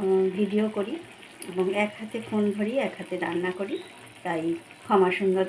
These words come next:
চোখে দেখবেন সবাই, আশা করি। আর পাশে থাকবেন, সাথে থাকবেন। সবাই ভালো থাকুন, সুস্থ থাকুন, সাবধানে থাকুন, এই কামনা করে আজকের মতো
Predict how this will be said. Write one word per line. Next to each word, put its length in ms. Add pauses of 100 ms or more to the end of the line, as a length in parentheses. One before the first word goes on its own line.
চোখে 300
দেখবেন 300 (140)
সবাই, 240 (180)
আশা 240
করি। 160 (520)
আর 80 (120)
পাশে 320
থাকবেন, 280 (120)
সাথে 280
থাকবেন। 260 (100)
সবাই 200 (140)
ভালো 160 (100)
থাকুন, 200 (100)
সুস্থ 220 (120)
থাকুন, 200 (100)
সাবধানে 420
থাকুন, 200 (120)
এই 120
কামনা 340
করে 140 (100)
আজকের 300
মতো 140